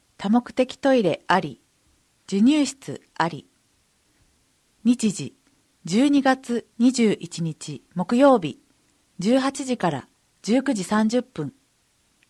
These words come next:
場所、奈良公園バスターミナル、奈良市。奈良公園周辺の行祭事の関係者を招き、トークイベント、大人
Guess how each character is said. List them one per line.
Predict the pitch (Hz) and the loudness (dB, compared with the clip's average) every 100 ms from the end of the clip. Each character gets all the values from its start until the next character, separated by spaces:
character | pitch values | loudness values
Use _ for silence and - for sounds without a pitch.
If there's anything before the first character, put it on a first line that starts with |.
| _ _ _ - | _ _ _ -8
場 | 180 | -6
所、 | - 214 - _ _ _ _ | 0 0 0 _ _ _ _
奈 | 180 214 262 | 0 2 2
良 | |
公 | 294 294 | 6 6
園 | 226 139 - - | 6 2 -6 -10
バ | 175 | -10
ス | - | 0
タ | 277 | 4
ー | 269 | 4
ミ | 226 | 4
ナ | 156 | -2
ル、 | 127 - _ _ - | -6 -12 _ _ -4
奈 | 170 202 | -2 0
良 | - 120 | -4 -12
市。 | - _ _ _ _ _ _ _ _ _ _ _ _ _ _ _ _ _ _ _ _ _ _ _ _ _ _ | -16 _ _ _ _ _ _ _ _ _ _ _ _ _ _ _ _ _ _ _ _ _ _ _ _ _ _
奈 | 190 214 269 | 0 2 4
良 | |
公 | 302 330 294 | 4 6 6
園 | 202 | 4
周 | 165 - 202 | 0 -2 -2
辺 | 185 190 | 0 -2
の | 170 170 - _ _ _ | -2 -4 -6 _ _ _
行 | - 254 285 | 0 0 2
祭 | 311 294 | 2 0
事 | 247 180 | 0 -4
の | 135 - _ - | -4 -10 _ -4
関 | 214 247 | 0 0
係 | 311 302 | 2 0
者 | 285 226 | 2 2
を | 190 | 2
招 | 160 180 | 0 -4
き、 | 196 165 - _ _ _ _ | -4 -10 -12 _ _ _ _
ト | - 262 | 2 2
ー | |
ク | 269 294 | 4 2
イ | |
ベ | 285 269 | 2 2
ン | |
ト、 | 196 139 - _ _ _ _ | 0 -10 -12 _ _ _ _
大 | - | -6
人 | - | 2